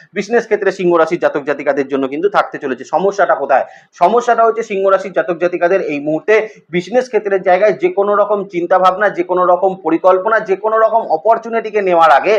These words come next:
অবশ্যই দশ বার চিন্তা করার একটা পরিকল্পনা এই মুহূর্তে কিন্তু করতে হবে।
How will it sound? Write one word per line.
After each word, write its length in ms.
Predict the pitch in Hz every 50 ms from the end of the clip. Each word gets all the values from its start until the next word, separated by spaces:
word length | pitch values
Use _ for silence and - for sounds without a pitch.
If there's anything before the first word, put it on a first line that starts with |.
| - - - - _ - - 175
অবশ্যই 560 | 180 175 233 240 220 226 - - 247 262 254 202 226
দশ 100 | 214 185 175
বার 100 | 202 196 196 196
চিন্তা 200 | 202 196 196 185 180
করার 200 | 175 180 175 175 170
একটা 120 | 180 170 165 175
পরিকল্পনা 420 | 170 165 165 160 160 - 170 175
এই 80 | 170 165
মুহূর্তে 200 | 160 156 147 - 156 156
কিন্তু 160 | 151 151 151 -
করতে 180 | 151 - - 160 151
হবে। 160 | 156 160 156